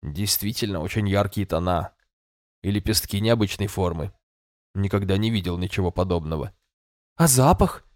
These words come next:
«Меня от него подташнивает. Он напоминает...»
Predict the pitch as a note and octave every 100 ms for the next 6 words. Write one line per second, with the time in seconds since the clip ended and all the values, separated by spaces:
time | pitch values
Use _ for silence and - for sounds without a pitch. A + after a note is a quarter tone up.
0 | _ _ _ _ _ _ - F2+ F2+ G2
1 | F#2 G2+ G2+ F#2 F#2+ - E2+ D#2+ F#2 E2+
2 | E2 - _ _ _ _ _ _ _ _
3 | - G2 G#2 G#2 A2 B2 A#2+ G#2 -